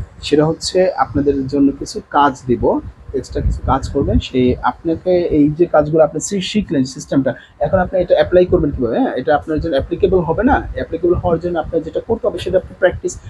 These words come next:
practice is the maximum tired than perfect। আপনার practice, practice is maximum perfect আপনি বলবেন, ঠিক আছে, সেটা আমি অ্যাকসেপ্ট করি না, কিন্তু আমার পক্ষে যেটা অ্যাকসেপ্ট হবে সেটা practice is maximum tired। আপনি প্র্যাকটিস করতে করতে যখন টায়ার্ড হয়ে যাবেন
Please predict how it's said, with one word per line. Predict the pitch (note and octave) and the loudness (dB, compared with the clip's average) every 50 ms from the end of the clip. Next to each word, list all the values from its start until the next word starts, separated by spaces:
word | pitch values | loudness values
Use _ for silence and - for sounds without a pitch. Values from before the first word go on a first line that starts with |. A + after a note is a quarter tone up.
| - - - | -16 -4 0
practice | E3 D#3+ - - G3 | 0 0 2 0 -4
is | F3+ F#3+ F3+ | -2 0 0
the | F3+ F3+ | 2 2
maximum | F3+ F3 - - B3 B3 A#3 A#3 - | 2 0 0 0 2 2 2 2 4
tired | - C#3+ D3+ C3+ C3 | 4 4 4 4 4
than | C3+ C3 B2+ - | 2 2 2 2
perfect। | D#3+ D#3 - - C#3+ - - - | 2 0 2 0 -4 -4 -4 -8
আপনার | B2+ - - D#3 D3 | -6 -4 -2 -2 0
practice, | D3 D3 C#3+ - - G#3+ G#3+ G#3 - D#3 D3+ D3+ - | 0 -2 -2 -2 -2 -2 -2 -4 -6 -8 -10 -4 0
practice | - D#3+ - - - G3+ F#3+ | 0 0 0 0 -4 -4 -2
is | F#3 F#3 F3 | 0 2 2
maximum | E3 D#3+ - - G#3 G3+ F#3 - | 2 0 0 0 0 0 2 2
perfect | F3+ F3+ - G#3 G3 - | 0 0 0 0 0 0
আপনি | F#3 F3+ F3+ F3 | 0 0 -2 0
বলবেন, | D#3+ E3+ F3+ F#3+ | 0 0 0 0
ঠিক | F#3 - B3 C4 | 0 0 2 2
আছে, | C#4 B3 - - | 2 2 -2 -4
সেটা | - - G3+ G3+ F3+ | -6 -2 0 0 2
আমি | F3 E3+ E3 E3 D#3 D#3+ D#3+ - - - - | 2 0 -2 -2 -4 -6 -6 -8 -12 -10 -6
অ্যাকসেপ্ট | - D3 D3 - G#3 F#3 - - | -4 -4 -4 -4 -6 -4 0 2
করি | F3 C#3+ | 2 2
না, | C3+ C3+ | 2 0
কিন্তু | B2+ E3 E3+ - | -2 -4 -6 -4
আমার | - C3+ D#3+ F#3+ G#3 - | -4 -2 -2 -2 -2 0
পক্ষে | - A3 - - A#3 | -2 -4 -2 -2 -2
যেটা | G#3 G#3 F3 | -2 0 0
অ্যাকসেপ্ট | E3 D3 D3 - F3 F3 | 0 0 -2 -2 -4 -2
হবে | E3 E3+ F3+ | -2 -2 -4
সেটা | - F3+ E3 - - | -4 -6 -4 0 2
practice | - F3 - - - A#3 G3+ G3 | 2 2 2 0 -4 -6 -6 -4
is | F#3+ F3+ E3+ | -2 0 0
maximum | E3 D#3+ - - F#3 F3 E3 - | 0 0 0 0 0 0 2 4
tired। | D#3+ C#3 A#2+ G#2 - | 4 4 4 2 0
আপনি | A#2+ - - - | -2 -2 -2 -2
প্র্যাকটিস | - - - - - G#3 - - | 0 0 0 0 -2 -4 -2 -2
করতে | F#3+ F#3+ G3 | -2 -2 -2
করতে | G3 F#3 G3+ F#3+ | -2 -4 -4 -6
যখন | F#3+ F#3 - F#3+ - | -8 -8 -10 -6 0
টায়ার্ড | D#3+ D3 D#3+ F3+ F#3 - | 2 4 4 4 2 2
হয়ে | - F3+ D3 | 0 0 0
যাবেন | B2+ C3 B2 E3+ | 0 -2 -4 -4